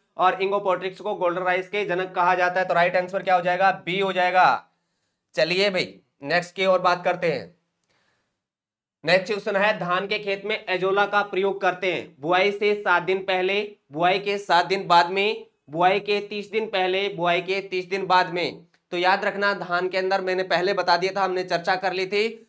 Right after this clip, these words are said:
कि धान के अंदर जो क्या है, नील हरित शैवाल और जो एजोला होता है, उनका प्रयोग कब किया जाता है? बुआई के सात दिन बाद में किया जाता है। और क्या होते हैं? ये जैव उर्वरक होते हैं। तो इसका राइट आंसर क्या हो जाएगा? बी हो जाएगा,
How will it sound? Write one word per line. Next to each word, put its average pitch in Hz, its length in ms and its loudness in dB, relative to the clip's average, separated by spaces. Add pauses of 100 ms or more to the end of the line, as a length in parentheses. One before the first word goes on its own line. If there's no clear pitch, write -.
(140)
कि 202 120 -4
धान 180 260 0
के 202 80 -4
अंदर 196 240 -2
जो 196 180 -4
क्या 190 180 0
है, 196 120 2
नील 185 260 0
हरित 190 240 -2
शैवाल 196 440 2 (140)
और 180 200 0
जो 196 240 -2
एजोला 190 380 2
होता 185 280 2
है, 196 80 2
उनका 190 260 -2
प्रयोग 190 320 -4
कब 185 180 -4
किया 190 180 0
जाता 185 240 0
है? 190 120 2
बुआई 175 300 0
के 196 200 -2
सात 175 280 0
दिन 185 180 -4
बाद 180 220 4
में 196 120 -2
किया 190 220 0
जाता 185 240 2
है। 185 80 2
और 175 100 -2
क्या 202 120 -2
होते 196 260 0
हैं? 208 100 0
ये 208 180 2
जैव 196 260 2
उर्वरक 190 260 -2
होते 180 280 -2
हैं। 135 140 -2 (340)
तो 170 40 -6
इसका 170 220 2
राइट 185 260 2
आंसर 190 260 -4
क्या 190 140 2
हो 185 80 4
जाएगा? 185 320 4
बी 190 240 -6
हो 196 120 0
जाएगा, 175 400 2